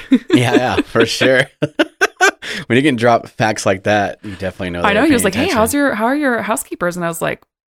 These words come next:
Speaker 1: "What?"
Speaker 2: <laughs>
Speaker 1: And then I had to tell him that Aaron made me cut
Speaker 2: Fire
Speaker 1: back.
Speaker 2: him?
Speaker 1: No,
Speaker 2: Oh,
Speaker 1: he just
Speaker 2: bummer.
Speaker 1: can't have him every week. He's only letting me have him
Speaker 2: Oh.
Speaker 1: every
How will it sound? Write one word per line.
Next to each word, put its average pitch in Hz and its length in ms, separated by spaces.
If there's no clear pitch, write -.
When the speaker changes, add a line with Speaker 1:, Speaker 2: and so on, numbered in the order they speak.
Speaker 1:
"What?" 92 720
Speaker 2:
<laughs> - 500
Speaker 1:
And 208 120
then 214 100
I 214 60
had 196 160
to 165 80
tell 165 240
him 156 80
that 143 260
Aaron 165 220
made 151 160
me 147 160
cut - 200
Speaker 2:
Fire 101 260
Speaker 1:
back. 113 80
Speaker 2:
him? - 60
Speaker 1:
No, 175 240
Speaker 2:
Oh, 160 360
Speaker 1:
he 170 160
just 170 180
Speaker 2:
bummer. 156 140
Speaker 1:
can't 165 160
have 160 120
him 156 140
every 147 300
week. 151 260
He's - 180
only 156 140
letting 151 260
me 165 80
have 156 200
him 160 80
Speaker 2:
Oh. - 20
Speaker 1:
every - 160